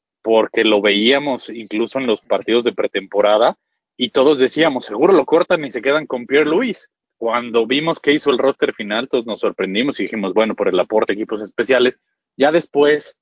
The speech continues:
el desarrollo que tuvo durante los ocho partidos en los cuales estuvo como titular fue, fue sorprendente, porque todos me acuerdo perfecto, lo platicamos en el podcast, el primer juego que le tocaba de titular, dijimos,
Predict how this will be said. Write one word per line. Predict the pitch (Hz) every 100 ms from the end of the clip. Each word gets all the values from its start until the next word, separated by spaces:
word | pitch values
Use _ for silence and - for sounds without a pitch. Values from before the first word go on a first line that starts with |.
| _ _
el | 120 107
desarrollo | 113 110 107 135
que | 139
tuvo | 120 135 120
durante | 104 101 101 104
los | 98 -
ocho | 120 -
partidos | - 107 - 110 92 - _ _ _
en | - 95
los | 92
cuales | - 110 110 110 -
estuvo | - 135 120 104 98
como | 95 92
titular | 107 - 107 107 165 262 _ _ _ _
fue, | 107 107 107
fue | _ 107 104
sorprendente, | 101 127 113 127 127 135 170 165 - _ _ _
porque | 110 107
todos | 113 139 143 - _ _ _ -
me | 117
acuerdo | 101 - - 117 117 120
perfecto, | 113 104 - 113 -
lo | 147
platicamos | 107 98 95 104 113
en | 98
el | 90
podcast, | - 104 101 107 - _ _ _ -
el | 120 -
primer | 120 117 123
juego | - 120 113 110
que | -
le | 98 95
tocaba | - 98 - 101 95
de | 92
titular, | - 98 104 98 107
dijimos, | 113 - 107 92